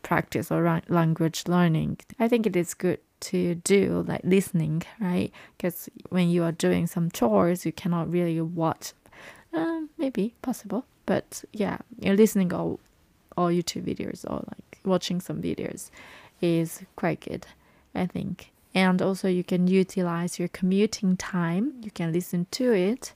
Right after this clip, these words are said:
uh, listen to some podcast or some other things as well. So that is really good. C Ds, if you have C Ds or some, like, listening materials, and reading also good, right? On the train, you can,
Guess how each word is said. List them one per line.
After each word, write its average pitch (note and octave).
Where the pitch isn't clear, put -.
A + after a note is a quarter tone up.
uh, F3+
listen F3+
to F#3
some F3
podcast F#3+
or F3+
some E3
other F3+
things D#3+
as -
well. -
So -
that E3+
is -
really E3+
good. F3+
C F3+
Ds, -
if F#3
you -
have G3+
C -
Ds D4
or F#3+
some, F3
like, F#3
listening F3
materials, F3
and D#3+
reading F#3+
also E3
good, -
right? F#3
On F3+
the F3
train, F3+
you E3+
can, F#3